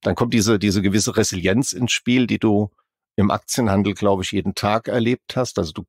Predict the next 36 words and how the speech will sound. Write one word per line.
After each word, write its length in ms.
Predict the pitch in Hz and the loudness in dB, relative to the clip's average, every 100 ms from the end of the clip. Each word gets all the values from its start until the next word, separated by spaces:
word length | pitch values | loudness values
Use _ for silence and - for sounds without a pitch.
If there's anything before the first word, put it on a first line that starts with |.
| - | -6
kannst 420 | - 110 - - | 0 2 2 0
mit 140 | 107 | 0
schwierigen 460 | - 113 107 107 113 | 2 2 2 2 0
Situationen 720 | 95 101 110 - - 101 107 | -2 -2 -2 -2 -2 0 0
umgehen. 420 | - 110 98 101 | 0 0 2 2
Nach, 160 | 98 87 | 2 0
nach 160 | 92 | -4
zweiundzwanzig 680 | 87 110 101 113 110 98 87 | -4 0 2 2 2 0 -2
Jahren 260 | - 92 101 | 0 0 2
kannst 160 | 95 98 | -2 -2
du 60 | |
auch 20 | |
mit 160 | 85 - | -2 -2
Krise 380 | - 110 120 120 | 0 2 4 4
umgehen. 500 | 117 117 107 107 107 - - - - _ _ _ _ | 4 4 4 2 0 -8 -20 -20 -20 _ _ _ _
Jetzt 200 | 95 - | -4 0
hattest 300 | 113 143 - | 0 0 0
du 60 | 123 | 2
halt 120 | 127 | 4
deine 200 | 131 131 | 6 6
eigene 340 | 139 170 110 | 4 2 0
Krise. 500 | - - 87 92 - | -2 -4 -6 -4 -4
Und 540 | 185 - 98 95 90 - _ _ _ | -6 -6 -4 -2 -4 -12 _ _ _
ich 160 | - 90 | -6 -4
hab 120 | - | -2
dann 160 | 101 | -2
einfach 320 | 85 85 - 107 | -2 -4 -10 -12
gesagt, 260 | 104 92 | -8 -6
„Leute, 320 | - 95 - | -4 -4 -2
ich 220 | 110 - - | -6 -6 -12
will 240 | 151 110 | -12 -6
jetzt 320 | 90 98 - - | -2 -2 -4 -6
zwei 340 | - 104 104 | -4 -2 0
Wochen 260 | 101 101 104 | 0 0 0
lang 500 | 90 95 92 98 98 _ _ _ _ _ _ - | 2 0 -2 -4 -6 _ _ _ _ _ _ -12
einfach 440 | - 98 - - | -4 -2 -2 -4